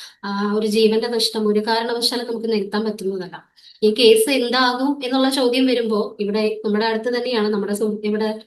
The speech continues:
നാട്ടുകാർ തന്നെ പറയുന്നതാണ്, സി ഐ ടി യുക്കാരാണ്. ഈ കേസ് എവിടെ പോകും എന്നുള്ളത് എല്ലാവർക്കും അറിയാം, ആർക്കും പ്രതികരിക്കേണ്ട ആവശ്യമില്ല. ഈ കേസ് എവിടെ പോയി നിൽക്കും എന്നുള്ളത് ഇപ്പൊ തന്നെ നമുക്ക് ഊഹിക്കാവുന്നതേ ഉള്ളൂ.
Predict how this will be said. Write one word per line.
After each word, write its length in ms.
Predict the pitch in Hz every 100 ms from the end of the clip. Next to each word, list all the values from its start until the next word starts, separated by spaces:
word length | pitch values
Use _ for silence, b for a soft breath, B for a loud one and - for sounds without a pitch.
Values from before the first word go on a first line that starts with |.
| b b -
നാട്ടുകാർ 320 | 214 214 240
തന്നെ 240 | 277 262 262
പറയുന്നതാണ്, 640 | 247 233 240 254 214 196 196
സി 180 | - 208
ഐ 240 | 180 180
ടി 80 | -
യുക്കാരാണ്. 640 | 214 226 226 214 180 -
ഈ 80 | 190 208
കേസ് 200 | 196 214
എവിടെ 220 | 202 214
പോകും 340 | 220 214 208
എന്നുള്ളത് 560 | 220 208 190 190 202 - -
എല്ലാവർക്കും 560 | 208 233 262 262 269 226
അറിയാം, 280 | 185 180
ആർക്കും 300 | 180 190 262
പ്രതികരിക്കേണ്ട 540 | 254 233 240 254 247 269
ആവശ്യമില്ല. 640 | 240 254 269 254 185 - B B B
ഈ 80 | 175
കേസ് 240 | 190 202 233
എവിടെ 200 | 214 233
പോയി 200 | 247 262
നിൽക്കും 300 | 240 - 247
എന്നുള്ളത് 380 | 262 240 226
ഇപ്പൊ 220 | 240 226 220
തന്നെ 220 | 220 240
നമുക്ക് 260 | 240 -
ഊഹിക്കാവുന്നതേ 640 | 233 214 220 214 214 220 214
ഉള്ളൂ. 320 | 196 165 -